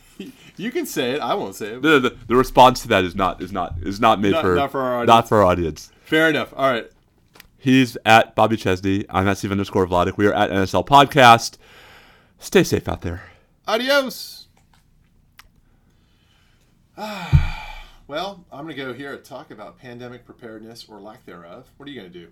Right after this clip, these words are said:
Speaker 2: I'm gonna go get some lunch and get a haircut.
Speaker 1: Sounds good.
Speaker 2: All right.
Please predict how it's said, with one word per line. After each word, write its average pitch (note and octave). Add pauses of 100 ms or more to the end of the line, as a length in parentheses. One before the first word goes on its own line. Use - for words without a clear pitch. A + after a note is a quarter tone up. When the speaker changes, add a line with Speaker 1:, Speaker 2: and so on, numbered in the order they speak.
(180)
Speaker 2:
I'm A2+
gonna B2+
go A#2
get A2+
some G#2
lunch A#2
and G2+
get G#2
a G2
haircut. G2+ (880)
Speaker 1:
Sounds F#2
good. B2+ (180)
Speaker 2:
All G2+
right. D3+